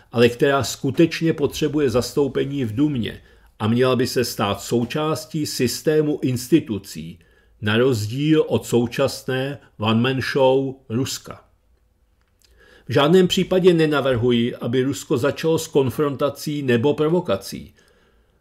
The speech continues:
Rusko jen potřebuje být méně diplomatické a mnohem důraznější při obraně svých zájmů. To pro změnu znamená dvě věci.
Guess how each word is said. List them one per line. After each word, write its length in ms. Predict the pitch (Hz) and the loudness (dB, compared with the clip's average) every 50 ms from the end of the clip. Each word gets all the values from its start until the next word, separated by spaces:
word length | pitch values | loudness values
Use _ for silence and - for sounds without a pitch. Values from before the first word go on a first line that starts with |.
| _ _ _ _ - | _ _ _ _ -2
Rusko 380 | - 107 123 120 - - - 160 | 0 2 2 2 0 2 2 2
jen 120 | 147 139 | 2 2
potřebuje 560 | 113 151 147 143 - - 160 143 139 151 151 | 2 0 0 0 0 0 0 2 2 2 2
být 240 | 135 117 139 113 - | 2 0 -4 -6 -4
méně 380 | 123 120 131 131 131 127 117 107 | -2 0 0 2 2 0 0 -2
diplomatické 1120 | 92 92 120 110 110 135 139 135 139 143 139 - 160 147 - - - - 156 143 147 156 - | 0 0 0 0 2 2 0 2 0 0 -2 -2 -6 -6 -6 -8 -6 -4 -2 -2 -2 -4 -4
a 160 | - 123 117 | -2 0 0
mnohem 460 | 120 120 131 131 117 123 123 113 110 | 2 2 2 2 2 2 2 0 0
důraznější 1000 | 101 92 120 117 123 123 123 123 113 107 120 131 135 135 135 - - 151 147 147 | 0 0 2 2 4 4 2 2 0 -2 -4 -4 -4 -6 -6 -8 -10 -8 -8 -8
při 220 | 147 - - 123 | -8 -4 -4 -4
obraně 480 | - - 117 107 117 123 117 113 113 113 | 0 0 0 2 2 2 2 2 0 -2
svých 440 | 110 - - 117 113 131 143 123 104 | -2 -4 -2 -2 0 0 0 -2 -2
zájmů. 560 | 123 131 131 143 151 143 123 101 90 87 - - - - - - - - - | -2 -2 -2 -2 -2 -4 -4 -4 -6 -8 -12 -16 -20 -20 -20 -20 -12 -2 4
To 140 | 170 170 190 | 4 4 6
pro 240 | 180 - 175 156 131 | 6 6 6 6 6
změnu 320 | 117 139 160 160 151 135 | 4 0 0 0 2 0
znamená 540 | 113 110 139 135 131 139 139 143 143 147 147 | 0 2 0 0 0 0 -2 -2 -2 -2 -2
dvě 180 | 131 147 151 | -2 -2 0
věci. 440 | 143 147 160 156 - - - 90 90 | 0 0 -2 -2 -4 -8 -10 -10 -12